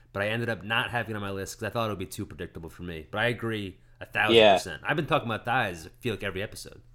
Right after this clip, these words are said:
Speaker 2: Ch-, Joe Chicken Thighsman. I mean, if anything, on Bray's Bits, they're overrated 'cause we talk about them so
Speaker 1: Right,
Speaker 2: much,
Speaker 1: exactly.
Speaker 2: which is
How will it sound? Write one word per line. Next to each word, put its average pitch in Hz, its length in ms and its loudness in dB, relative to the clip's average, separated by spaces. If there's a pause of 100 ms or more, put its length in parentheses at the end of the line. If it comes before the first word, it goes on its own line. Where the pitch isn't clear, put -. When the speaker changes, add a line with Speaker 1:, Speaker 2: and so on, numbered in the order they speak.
(100)
Speaker 2:
Ch-, - 180 -14
Joe 123 220 2
Chicken 127 300 -2
Thighsman. 113 520 0 (540)
I 113 120 -2
mean, 110 420 -4 (240)
if 113 180 -2
anything, 139 360 2
on 117 180 4
Bray's 110 240 4
Bits, 117 320 2
they're 95 180 -2
overrated 92 540 -2
'cause 95 180 -8
we 92 80 -10
talk 107 240 0
about 92 240 -8
them 92 100 -12
so - 140 -10
Speaker 1:
Right, 101 140 -6
Speaker 2:
much, - 220 -16 (160)
Speaker 1:
exactly. 90 260 -8
Speaker 2:
which - 80 -10
is 107 160 -4